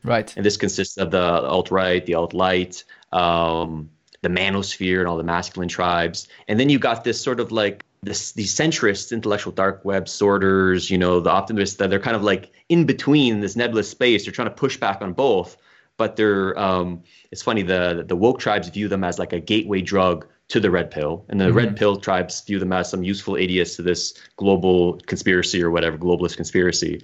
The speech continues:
Speaker 1: Yeah.
Speaker 2: So they, they, they're
Speaker 1: Yeah.
Speaker 2: not getting love from any of the sides, but I view the culture war as this woke coalition, red pill coalition, and the centrists in the middle.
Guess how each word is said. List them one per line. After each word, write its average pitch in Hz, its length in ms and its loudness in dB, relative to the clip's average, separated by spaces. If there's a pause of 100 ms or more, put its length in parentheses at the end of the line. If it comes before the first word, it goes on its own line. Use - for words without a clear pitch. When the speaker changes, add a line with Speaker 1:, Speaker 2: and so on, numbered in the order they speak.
Speaker 1:
Yeah. 123 200 0
Speaker 2:
So 104 100 4
they, 139 180 4
they, 143 160 6
they're 151 240 4
Speaker 1:
Yeah. 143 60 2
Speaker 2:
not 110 240 -2
getting 110 180 0
love 117 180 0
from 104 140 -4
any 127 160 0
of 107 60 0
the 92 80 -6
sides, 82 400 -4
but 92 240 -4 (220)
I 110 120 0
view 147 560 -4 (540)
the 120 80 -6
culture 135 360 -4
war 101 120 2
as 90 120 0
this 90 220 -8
woke 151 200 2
coalition, 135 840 0
red 110 240 0
pill 107 120 2
coalition, 98 500 2
and 87 180 2
the 85 40 0
centrists 95 420 0
in 90 60 0
the 85 60 2
middle. 85 380 2